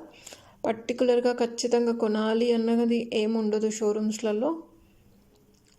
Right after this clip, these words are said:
హ్యాపీగా విండో షాపింగ్ చేసి రావచ్చు అనమాట. కానీ విండో షాపింగ్కి వెళ్తే నచ్చకుండా ఉండవు,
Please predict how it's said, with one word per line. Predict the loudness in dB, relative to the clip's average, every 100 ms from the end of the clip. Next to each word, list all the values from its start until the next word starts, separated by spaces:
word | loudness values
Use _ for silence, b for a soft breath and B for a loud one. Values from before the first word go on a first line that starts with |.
| _ -4
హ్యాపీగా | -2 0 0 2
విండో | 2 2 0
షాపింగ్ | 0 -2 -2 0
చేసి | -2 -2
రావచ్చు | -4 -4 -4
అనమాట. | -4 -4 -4 -8 -8
కానీ | -4 0 0
విండో | 0 0 0
షాపింగ్కి | -2 -2 -2 -2
వెళ్తే | 0 0
నచ్చకుండా | 0 -2 -4 -2 0 0
ఉండవు, | 0 0 0